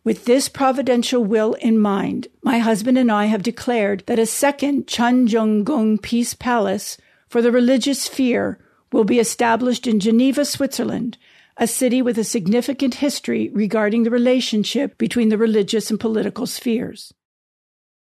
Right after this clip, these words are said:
The Mongolian People's Federation, representing seventy-four percent of the world's population, should bear in mind that the providential age is now upon us, in which the Federation should fulfill its duties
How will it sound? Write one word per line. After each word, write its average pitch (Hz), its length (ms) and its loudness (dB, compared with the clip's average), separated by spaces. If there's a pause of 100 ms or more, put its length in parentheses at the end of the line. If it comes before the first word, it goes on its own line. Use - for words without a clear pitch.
The 220 80 -2
Mongolian 262 680 4
People's 277 400 -2
Federation, 214 800 -2 (220)
representing 226 720 0
seventy-four 254 840 0
percent 226 500 -4
of 202 80 -8
the 220 80 -2
world's 214 340 -2
population, 220 920 -4 (420)
should 226 300 -2
bear 269 240 4
in 302 120 4
mind 220 380 2
that 220 120 -4
the 226 60 -4
providential 294 800 0
age 220 400 0
is 214 180 -2
now 208 240 2
upon 208 380 -2
us, - 400 -12
in 226 160 0
which - 240 -4
the - 80 -4
Federation 254 720 0
should 247 260 -2
fulfill - 440 -4
its 294 180 -2
duties 233 540 -4